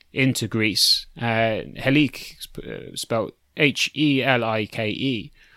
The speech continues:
in three seven three B C, uh, was hit by a tsunami that completely engulfed the entire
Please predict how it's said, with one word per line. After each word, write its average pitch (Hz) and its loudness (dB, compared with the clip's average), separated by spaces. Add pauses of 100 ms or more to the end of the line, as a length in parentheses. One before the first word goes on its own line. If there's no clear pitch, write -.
(260)
in 120 -4
three 165 4
seven 135 4
three 131 2
B 117 -2
C, 110 2 (1080)
uh, 117 -2
was 117 0
hit - -2
by 117 4
a 113 -2
tsunami 131 4 (100)
that - -10
completely 131 0 (260)
engulfed 120 6
the 117 0
entire 123 4